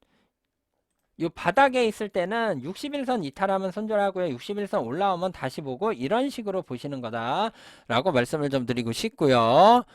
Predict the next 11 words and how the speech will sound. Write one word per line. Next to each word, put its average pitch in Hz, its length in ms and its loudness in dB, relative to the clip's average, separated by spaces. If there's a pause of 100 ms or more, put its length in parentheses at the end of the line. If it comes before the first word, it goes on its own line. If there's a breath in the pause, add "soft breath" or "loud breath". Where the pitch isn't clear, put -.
(180 soft breath)
모바일 165 320 6
어플라이언스 147 720 2
있고요. 147 760 4 (360 soft breath)
그리고 196 260 2
드림텍, 196 800 2
드림텍도 233 640 -2
있죠. 160 580 2
보면은 190 520 0 (280 soft breath)
저는 285 300 8
드림텍 254 560 0
좋아, 202 640 4